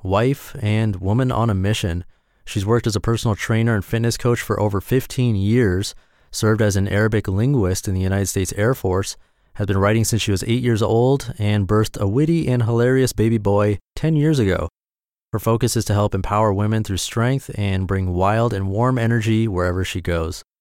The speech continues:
And I know that you might not be a woman listening to this show, so I'll usually find posts that are more gender neutral, so we're not isolating half of the audience. But even the ones that are geared towards women, I find are beneficial for me even.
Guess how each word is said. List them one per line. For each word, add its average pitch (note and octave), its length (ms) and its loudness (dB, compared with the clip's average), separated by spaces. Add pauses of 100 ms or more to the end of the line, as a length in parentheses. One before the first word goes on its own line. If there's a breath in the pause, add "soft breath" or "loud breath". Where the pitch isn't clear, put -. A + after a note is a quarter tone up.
(880)
And G#2+ 100 0
I A2+ 60 4
know C3+ 160 4
that B2 180 4
you D3 280 2
might C#3+ 180 2
not G#2+ 200 2
be G2+ 100 2
a F#2+ 80 2
woman F#2 320 0
listening G2 300 -2
to G2 100 -2
this F#2 180 -2
show, F2+ 400 0
so G#2+ 140 -2
I'll G2 80 2
usually A2+ 280 2
find G#2 300 0
posts G#2 300 0
that G2+ 100 0
are F#2+ 80 0
more F#2+ 280 0
gender F#2+ 340 0
neutral, F#2 520 0 (200 soft breath)
so - 160 -4
we're F#2 40 0
not F2+ 200 0
isolating F#2+ 440 -2
half G2 220 0
of F#2+ 80 -4
the G2+ 140 2
audience. G2 440 0 (440 soft breath)
But A2+ 100 0
even C#3+ 160 4
the D3 80 4
ones B2+ 240 4
that A#2 120 2
are G2+ 240 2
geared A#2 280 2
towards B2 260 0
women, C3 460 0
I G#2+ 160 0
find D3+ 300 0
are A#2 80 2
beneficial C3 540 0
for G#2+ 220 -2
me G#2+ 140 0
even. F#2 420 -2